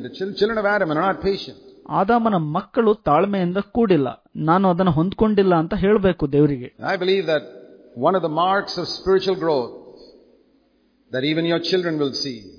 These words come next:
Speaker 2: ನಾನ್ ನಂಬುತ್ತೇನೆ, ಆತ್ಮಿಕ ಬೆಳವಣಿಗೆಯ ಒಂದು ಗುರುತು ಏನಪ್ಪಾ ಅಂದ್ರೆ,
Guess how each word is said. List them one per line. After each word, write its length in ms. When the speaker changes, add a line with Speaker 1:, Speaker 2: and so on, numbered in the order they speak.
Speaker 2:
ನಾನ್ 240
ನಂಬುತ್ತೇನೆ, 920
ಆತ್ಮಿಕ 640
ಬೆಳವಣಿಗೆಯ 800
ಒಂದು 420
ಗುರುತು 480
ಏನಪ್ಪಾ 500
ಅಂದ್ರೆ, 580